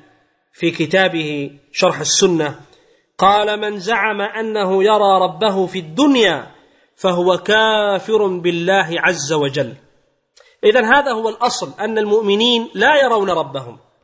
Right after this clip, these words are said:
لا يرى أحد ربه في هذه الدنيا، إنما ما حصل في نبينا عليه الصلاة والسلام وردت فيه بعض الآثار، هذه الآثار قد يفهم منها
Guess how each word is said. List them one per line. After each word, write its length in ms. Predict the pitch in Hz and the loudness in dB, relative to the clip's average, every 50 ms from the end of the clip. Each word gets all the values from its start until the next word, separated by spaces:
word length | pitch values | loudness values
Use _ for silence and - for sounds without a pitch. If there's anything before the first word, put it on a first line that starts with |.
| _ _ _ | _ _ _
لا 300 | - 170 196 226 254 262 | -2 0 2 4 4 2
يرى 320 | 254 240 247 233 226 214 202 208 - | 2 2 2 2 0 0 -2 -2 -4
أحد 360 | 233 - - - 202 196 185 | -6 -8 -6 -4 -4 -4 -2
ربه 640 | 190 180 170 175 180 170 160 160 220 226 214 220 220 | -4 -4 -2 -4 -4 -4 -2 -2 -2 0 0 0 0
في 180 | 208 202 185 175 | 0 0 0 0
هذه 340 | 185 202 196 175 175 160 165 | 0 0 0 -2 -4 -4 -6
الدنيا، 640 | 151 147 151 185 180 170 156 160 151 131 - - - _ _ _ _ _ _ _ _ _ _ _ _ _ _ - 262 311 | -8 -2 -2 0 2 2 2 0 0 -2 -6 -12 -20 _ _ _ _ _ _ _ _ _ _ _ _ _ _ 0 2 2
إنما 560 | 302 285 269 254 247 240 233 240 254 262 262 | 2 2 2 2 2 2 2 2 2 2 2
ما 220 | 240 220 214 208 | 0 0 -2 -2
حصل 420 | - - 247 247 - 240 208 196 208 233 269 277 - - - - _ _ _ _ _ _ _ _ _ _ _ _ _ _ _ _ _ _ _ | -2 -2 -2 0 0 0 0 2 2 0 0 -2 -4 -10 -18 -20 _ _ _ _ _ _ _ _ _ _ _ _ _ _ _ _ _ _ _
في 280 | _ - - 214 208 202 | _ -4 0 2 4 4
نبينا 500 | 202 202 196 214 240 220 220 208 202 196 | 4 2 2 0 0 2 2 2 4 2
عليه 260 | 175 185 190 190 175 | 2 2 0 0 -2
الصلاة 380 | 180 170 - - 180 180 180 175 180 | -4 -4 -4 0 2 2 2 0 -2
والسلام 600 | 170 147 - - 165 165 170 185 208 226 240 247 - - _ _ _ _ _ _ _ _ _ _ _ _ _ _ _ | -6 -8 -6 -4 -2 0 0 0 0 -2 -6 -10 -14 -20 _ _ _ _ _ _ _ _ _ _ _ _ _ _ _
وردت 460 | 185 196 226 240 240 214 190 202 196 | 4 4 4 4 4 0 -2 -6 -8
فيه 280 | - 220 214 180 180 185 | -8 -12 -10 -8 -8 -4
بعض 240 | 170 185 165 170 170 | -2 -2 -2 -2 -2
الآثار، 720 | 165 - 170 170 160 160 185 190 202 220 226 - - - - - _ _ _ _ _ _ _ _ _ _ _ _ _ - - | -2 -2 -2 -4 -2 0 2 2 4 2 2 0 -4 -12 -20 -20 _ _ _ _ _ _ _ _ _ _ _ _ _ -20 -8
هذه 460 | - 156 185 214 226 214 190 190 175 185 | -2 2 2 2 2 0 -2 -4 -6 -6
الآثار 480 | 175 - 180 170 165 - 208 202 175 | -6 -4 -4 -4 -2 0 -2 -2 -2
قد 300 | 165 - - 262 - 202 | -2 0 -2 -2 0 0
يفهم 360 | 202 220 208 - 190 185 185 | -2 -4 -2 -2 -2 -2 -2
منها 560 | 180 180 196 202 175 180 202 220 233 - - | 0 0 0 0 0 0 0 0 -2 -4 -10